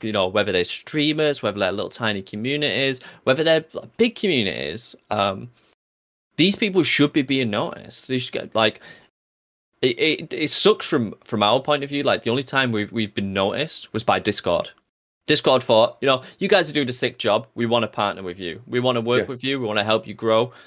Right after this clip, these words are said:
Speaker 1: Um, and Sonic's just like, "That's cool that you're the only Rocket League partner Discord outside of us." It's like,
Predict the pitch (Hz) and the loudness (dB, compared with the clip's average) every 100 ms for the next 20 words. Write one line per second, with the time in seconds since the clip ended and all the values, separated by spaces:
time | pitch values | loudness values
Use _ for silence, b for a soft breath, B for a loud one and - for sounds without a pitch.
0 | b - 98 107 107 113 _ _ _ _ | b -2 2 4 2 -6 _ _ _ _
1 | _ _ _ - 120 147 156 - 156 160 | _ _ _ -6 -2 0 0 -2 -6 -2
2 | 135 - - - 143 156 110 101 98 95 | -2 -2 -10 0 2 4 4 2 2 0
3 | 95 101 - 90 98 92 - _ - 101 | 0 -2 -2 -4 -2 -4 -8 _ -2 -2
4 | 82 92 120 113 - 90 92 92 104 92 | -2 -4 -4 -4 -2 2 2 0 0 0
5 | 92 95 107 123 - _ - - 107 107 | 2 0 0 -4 -18 _ -16 -4 -2 -2